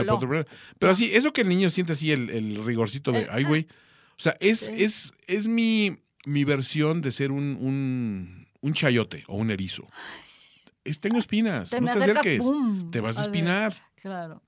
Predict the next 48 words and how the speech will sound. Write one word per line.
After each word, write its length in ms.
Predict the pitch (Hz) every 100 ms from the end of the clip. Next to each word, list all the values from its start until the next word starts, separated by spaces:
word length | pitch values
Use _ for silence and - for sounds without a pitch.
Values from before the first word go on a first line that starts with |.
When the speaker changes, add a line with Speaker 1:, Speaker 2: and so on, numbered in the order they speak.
| _ _ _ _ _ _ -
Speaker 2:
No, 800 | 196 190 190 190 185 175 - - _ _ _
bueno, 260 | 214 208 196
déjame 380 | 214 302 311 240
ver, 160 | 202
yo, 120 | 226 269
yo 220 | - 254 -
cuál, 160 | 427 587 -
pero 200 | - 247 240
por 100 | 247
ejemplo, 280 | 254 240 254
si 180 | -
un 140 | 339 370
niño 240 | 339 285
a 40 | 285
fuerzas 460 | 277 254 220 226
quiere 200 | - 269
llamar 320 | 320 262 220 220
tu 80 |
atención 540 | 269 240 190 190 208 185
y 100 | 196
aparte 300 | 214 214 254
ese 120 | 277
niño 220 | 247 240 247
te 140 | 208
cayó 300 | 202 190 208
mal, 220 | 214 196
¿qué 80 | -
Speaker 1:
Ajá. 160 | 95 -
Speaker 2:
haces? 260 | 87 - _ _ _ _ _ _ _ -
¿No 160 | 247 349
te 80 | 539
ha 40 | 539
tocado 260 | 320 302
en, 80 | 320
en 240 | 156 247 240
algún 320 | 247 254 294
lugar 140 | 311 202
donde, 80 | 202
Speaker 1:
Generalmente, 600 | 233 277 269 285 277 262
Speaker 2:
eh, 40 |
sí? 80 | 190
Speaker 1:
generalmente 380 | 156 208 233 226
los 140 | 185
mando 200 | 165 170
en 80 | 165
misiones, 580 | 123 95 101 82 - - _ _ -
¿no? 120 | - 226
Speaker 2:
Ah. 200 | 262